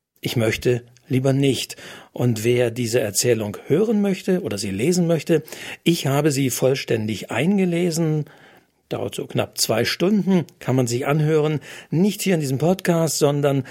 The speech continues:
zum Download im literaturcafé punkt de. Also da einfach mal schauen und es ist auch hier in diesen Shownotes verlinkt. Dann macht das umso mehr Spaß. Also dieser Hinweis auf diesen Download, der im Literaturcafé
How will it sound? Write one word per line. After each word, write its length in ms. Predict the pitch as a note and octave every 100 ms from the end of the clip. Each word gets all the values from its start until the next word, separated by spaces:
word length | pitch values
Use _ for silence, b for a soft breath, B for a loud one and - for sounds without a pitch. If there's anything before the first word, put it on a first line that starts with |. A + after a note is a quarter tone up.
| B
zum 220 | - C3
Download 500 | B2+ A#2+ C3 C3 B2+ - B
im 260 | - B2+ B2+
literaturcafé 960 | C3+ B2 A#2 G#2+ - B2+ - A2 G#2
punkt 120 | G#2 G#2+
de. 400 | A#2 A#2+ C3+ B2+ B B
Also 220 | - B2+
da 160 | A#2+ A#2+
einfach 220 | B2 G#2+
mal 140 | G2+
schauen 380 | - E3 D#3+ D#3
und 140 | C3 A2
es 60 |
ist 80 | A#2
auch 180 | A2 -
hier 300 | C#3 C3 B2 B B
in 80 | -
diesen 200 | A#2+ A#2
Shownotes 640 | - C3 C#3 C#3 C3 B2
verlinkt. 580 | - C3+ B2+ C#3+ A#2+ - B B -
Dann 320 | B2+ C#3 D3
macht 460 | C3 C3 C3+ - - -
das 100 | -
umso 240 | C#3 C3+ B2+
mehr 240 | C3 C3
Spaß. 500 | A#2 - G2+ G2 -
Also 420 | - B2+ C#3+ C#3 B B B B B -
dieser 420 | B2 B2 A#2 A2+ b
Hinweis 720 | - C#3 C#3 B2 A#2+ A2+ -
auf 480 | - A2+ B2+ A#2 -
diesen 420 | - A#2+ A#2+ A#2+
Download, 400 | G#2 G#2 A2+ A#2
der 140 | A#2 G#2+
im 100 | A2+
Literaturcafé 960 | A2 A#2 A2+ - - G2+ - G2 G2+